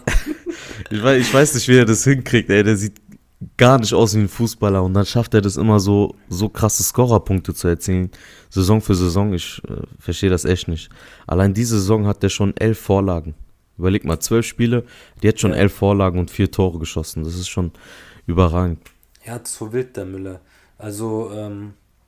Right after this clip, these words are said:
Speaker 2: er ist ein wahres Phänomen und ich will auch nicht zu viel, äh, zu ihm sagen. Einfach nur Empfehlung, Amazon Prime, die Bayern-Doku. Da kommentieren auch einige Persönlichkeiten wie Oliver Kahn, ähm, Pep Guardiola,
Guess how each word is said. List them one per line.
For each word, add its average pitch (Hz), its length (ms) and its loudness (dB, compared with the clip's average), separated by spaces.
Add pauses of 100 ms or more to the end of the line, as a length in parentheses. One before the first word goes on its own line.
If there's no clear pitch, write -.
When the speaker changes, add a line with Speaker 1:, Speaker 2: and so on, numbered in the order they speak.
(380)
Speaker 2:
er 120 120 -10
ist 117 120 -6
ein 120 380 -6
wahres 123 280 -2
Phänomen 123 500 -6 (320)
und 117 140 -10
ich - 100 -14
will 143 80 0
auch 127 120 -4
nicht 131 200 -10
zu - 120 -14
viel, 127 340 -8
äh, 113 200 -8
zu - 220 -10
ihm 127 180 -6
sagen. 120 360 -4 (420)
Einfach 123 400 -8
nur 120 360 -4
Empfehlung, 117 640 -4 (240)
Amazon 117 440 -6
Prime, 113 260 -6
die 104 100 -12
Bayern-Doku. 113 760 -8 (380)
Da 110 320 -4
kommentieren 117 640 -8
auch 110 300 -8
einige 113 340 -8
Persönlichkeiten 107 680 -10
wie 110 240 -6 (180)
Oliver 107 320 -2
Kahn, 107 480 -6
ähm, 101 340 -10
Pep 117 220 -10
Guardiola, 110 560 -6